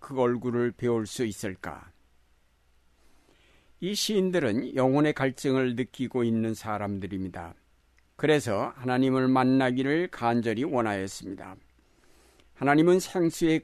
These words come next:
근원이시기 때문입니다. 이들은 하나님의 권능과 영광을 보기를 원하였습니다.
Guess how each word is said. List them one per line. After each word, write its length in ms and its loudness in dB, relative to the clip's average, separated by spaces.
근원이시기 760 0
때문입니다. 760 -6
이들은 320 4
하나님의 600 4
권능과 760 6
영광을 520 4
보기를 420 -2
원하였습니다. 920 -4